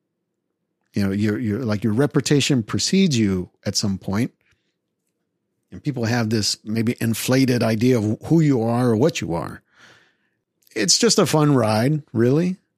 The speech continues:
And it's just good to see Nicolas Cage having fun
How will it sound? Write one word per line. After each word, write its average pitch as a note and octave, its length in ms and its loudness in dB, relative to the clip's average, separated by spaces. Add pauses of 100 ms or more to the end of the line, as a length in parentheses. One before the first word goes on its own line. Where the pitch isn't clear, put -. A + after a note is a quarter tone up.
(220)
And A#2 200 0
it's A#2+ 240 -2
just - 240 0
good B2 200 0
to A2+ 100 -2
see B2+ 160 0
Nicolas A2 480 0
Cage G#2+ 680 -4 (180)
having A#2+ 440 0
fun C3+ 560 -2